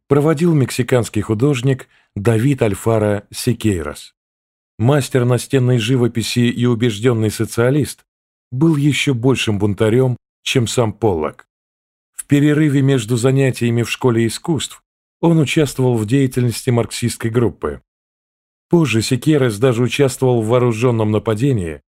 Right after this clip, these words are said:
на советского изгнанника Льва Троцкого. Проводя свои семинары, Сикейрос хотел сподвигнуть молодых художников на эксперименты с красками как носителем информации, помочь отвергнуть то, что он называл властью мольберта.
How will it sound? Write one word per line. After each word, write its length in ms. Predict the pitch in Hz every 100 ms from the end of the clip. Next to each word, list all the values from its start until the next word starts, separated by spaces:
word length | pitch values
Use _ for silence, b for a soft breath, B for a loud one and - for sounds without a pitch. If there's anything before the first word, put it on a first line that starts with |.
| _ _ _ -
на 140 | 143
советского 640 | 135 143 139 - 110 110
изгнанника 640 | 101 95 127 135 131 - 117
Льва 240 | 113 117
Троцкого. 600 | 120 104 - 85 73 67 _ _ _ _ _ -
Проводя 480 | 117 120 131 117 131
свои 260 | - 120 113
семинары, 680 | - 117 127 147 101 78 - _ _ _ -
Сикейрос 680 | - 135 - 175 156 127
хотел 320 | - - 151
сподвигнуть 680 | 135 - 120 135 127 123 -
молодых 380 | 123 123 123 120
художников 840 | 123 113 151 127 139 135 135 - _ _ _ -
на 220 | 143 147
эксперименты 640 | - - 143 139 127 117
с 80 | 107
красками 540 | - 147 139 - 135 123
как 200 | 127 127
носителем 560 | 123 139 131 123 120
информации, 800 | 117 135 131 123 92 - 73 67 _ _ _ _ _ -
помочь 420 | 147 147 147 127
отвергнуть 600 | 113 123 117 98 101 -
то, 260 | 151 101 - _ _ -
что 300 | - - 147
он 160 | 139
называл 400 | 131 110 123 127
властью 440 | 110 123 117 - 117
мольберта. 640 | 120 113 101 82 80 69